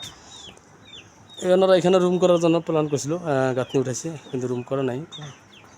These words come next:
এখন বিক্রি করে ফেলবে, তাদের জরুরি টাকা দরকার, যার কারণে বিক্রি করে ফেলবে। আশেপাশে, আহ, প্রচুর, আহ, বহুতল ভবন আছে এবং খুবই গণবসতির একটা এলাকা, ভিউয়ার্স,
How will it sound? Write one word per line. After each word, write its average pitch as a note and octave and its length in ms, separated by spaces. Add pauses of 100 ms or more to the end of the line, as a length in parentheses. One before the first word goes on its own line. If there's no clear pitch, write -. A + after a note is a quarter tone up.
(680)
এখন A#2 160
বিক্রি B2+ 240
করে C3+ 100
ফেলবে, B2+ 200
তাদের B2 240
জরুরি C3 260
টাকা C#3 200
দরকার, C#3 280
যার C3 160
কারণে B2+ 160
বিক্রি C3+ 160
করে C#3 100
ফেলবে। D3 300 (1400)
আশেপাশে, E3 480 (100)
আহ, C3 540
প্রচুর, D3 340
আহ, C#3+ 800
বহুতল C3 240
ভবন C3 180
আছে B2+ 200 (760)
এবং C#3+ 100
খুবই E3+ 200
গণবসতির C3+ 400
একটা A#2 180
এলাকা, A2+ 180
ভিউয়ার্স, C#3 360